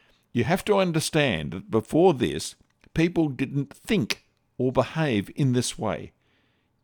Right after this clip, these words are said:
In this sense, all of us, even the atheists and the secularists and the people of other religions,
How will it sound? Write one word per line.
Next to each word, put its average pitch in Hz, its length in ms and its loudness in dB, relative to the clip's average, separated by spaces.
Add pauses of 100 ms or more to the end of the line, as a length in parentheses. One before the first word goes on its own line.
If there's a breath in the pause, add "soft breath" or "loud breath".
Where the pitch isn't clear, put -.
In 131 220 -2
this 202 160 0
sense, 98 500 -2 (180)
all 175 240 6
of - 140 -2
us, - 240 -16 (560)
even 175 460 4
the 131 240 -2
atheists 151 680 -2
and 98 220 -4
the 90 60 -6
secularists 127 920 -2
and 117 160 -2
the 110 80 0
people 170 400 6
of 127 60 6
other 123 200 6
religions, 101 680 2